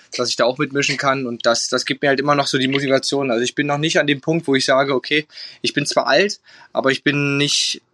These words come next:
noch nicht komplett verbraucht so. Also ich bin noch nicht an dem Punkt, dass ich glaube, ich habe schon alles investiert und bin am Ende meiner Kräfte, sondern ich glaube, da gehen noch einige Sachen und das gibt mir halt noch so den Schub für die nächsten Jahre.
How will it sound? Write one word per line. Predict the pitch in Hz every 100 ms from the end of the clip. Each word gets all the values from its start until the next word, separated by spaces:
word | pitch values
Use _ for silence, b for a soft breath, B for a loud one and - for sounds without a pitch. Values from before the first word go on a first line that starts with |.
| _ -
noch | 131 143
nicht | 151
komplett | - 139 143 -
verbraucht | 131 123 123 -
so. | 113 101 _ _ -
Also | 117
ich | 123
bin | 139
noch | 135
nicht | 135
an | 135
dem | 131
Punkt, | 135 139 -
dass | 131
ich | - -
glaube, | 131 131
ich | 147
habe | -
schon | 139
alles | 135 139 139 - B B B B -
investiert | 135 135 - - 151 170 160 - _ -
und | 127
bin | 123 127 127
am | 120 123
Ende | 123 139
meiner | 131 131
Kräfte, | - 139 - 143
sondern | 131 131 127
ich | 123
glaube, | 135 127
da | 135
gehen | 120 135
noch | 139
einige | 123 139 135
Sachen | 127 131 147 127
und | 113 113 B B B B B -
das | 127 -
gibt | 127
mir | 127
halt | 117
noch | 117 120
so | 123
den | 117
Schub | - 123
für | -
die | 117
nächsten | 117 110 -
Jahre. | 110 101 104